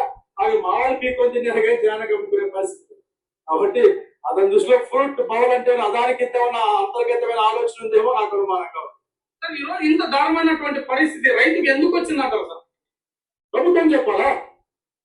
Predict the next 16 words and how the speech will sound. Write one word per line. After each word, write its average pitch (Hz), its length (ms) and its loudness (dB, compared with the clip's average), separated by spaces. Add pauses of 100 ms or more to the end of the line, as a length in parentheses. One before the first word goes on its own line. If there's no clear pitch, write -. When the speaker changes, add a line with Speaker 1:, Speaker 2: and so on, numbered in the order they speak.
(380)
Speaker 1:
నేను 466 140 0
దొంగ 311 200 0
కాదు 311 320 0
కదా 330 100 0
ఇది. 311 240 4 (960)
ప్రభుత్వం 311 540 2
చెప్పాలా, 254 580 0
తన 254 160 2
విధానం 277 540 2
చెప్పాలా, 226 460 0
తన 247 540 0
రేట్లు 277 300 0
చెప్పాలా, 427 400 0
ప్రభుత్వం 494 360 4
కొనుగోలు 480 520 0
చేయాలా, 392 400 -2